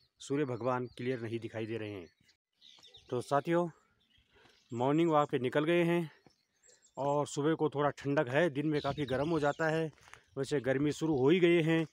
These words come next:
और गर्मियों में रोज़ हम morning walk पे जाते हैं। और आप देख सकते हैं मेरे पीछे,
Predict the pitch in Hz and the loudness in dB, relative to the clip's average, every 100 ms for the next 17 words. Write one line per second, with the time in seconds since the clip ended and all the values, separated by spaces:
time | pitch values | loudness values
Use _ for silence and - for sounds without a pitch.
0 | _ _ - - 135 131 131 127 - - | _ _ -14 -4 0 2 2 0 -2 -14
1 | - - - - 131 151 160 156 147 135 | -18 -18 -12 -2 0 2 4 4 4 0
2 | - - _ - - - - 131 165 160 | -12 -20 _ -20 -20 -20 -4 2 4 4
3 | 156 151 - - - - 123 143 160 143 | 2 0 -4 -18 -16 -6 0 2 4 4
4 | 139 - 123 120 170 170 170 165 - - | 2 0 -2 -2 0 2 2 0 -6 -20
5 | - - - - - - 143 139 135 135 | -20 -20 -20 -18 -18 -10 -4 -2 0 -2
6 | 127 156 - 139 151 143 143 135 160 - | -2 -6 -4 -6 -2 -2 -2 -4 -6 -2
7 | 160 | -4